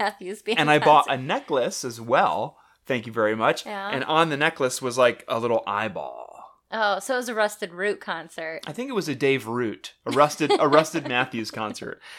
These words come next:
Speaker 2: that we went to.
Speaker 1: Gotcha.
Speaker 2: It was very good. They played all their fun songs, uh,
Speaker 1: Nice.
Speaker 2: that are, like, the ones that we all have. But, okay, so it says that spirits are a mist before their full-bodied apparition, but then this one says they're an orb before they're a full-bodied apparition. So is it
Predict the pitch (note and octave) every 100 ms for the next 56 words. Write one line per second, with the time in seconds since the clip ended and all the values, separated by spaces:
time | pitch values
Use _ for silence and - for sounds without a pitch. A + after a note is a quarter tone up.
0 | - B2 A#2 A#2 A2+ A2 - A2 A3 G#3+
1 | F3 F#3+ - G3+ A3 F#3+ D#4 A#3+ D#4 E4+
2 | B3+ C4 D4 D3+ D3+ - F3 E3+ D#3 D#3
3 | - D3 C#3+ - B2 B2+ D3+ G3+ - -
4 | - B2+ B2+ B2+ B2 - B2 B2 B2+ B2
5 | A#2+ A#2 A#2 B2 A#2 A#2 A#2+ A2 G#2+ A#2
6 | A#2 A2+ A2+ - _ B2 A2 C#3+ C#3+ -
7 | - - F3+ - F3+ F3 - B3 A#3+ G#3+
8 | E3+ - _ - - F3 F3+ F3 D#3 C3+
9 | C3+ F#3+ F3 - C#3 B2+ D3 C#3+ C3 -
10 | C#3+ B2 A#2+ C3 A#2+ - A2+ A#2+ E3+ F3
11 | _ - C3+ C3 D#3 F3+ D3+ C#3 C3 A#2+
12 | C3 A#2+ B2 D#3 F3 C3+ A#2 G#2 - A#2+
13 | - A2+ G#2 G2+ - G#2+ G2 F#2+ F#2 F2
14 | F2 F#2 - - - - C3 C3+ B2 A#2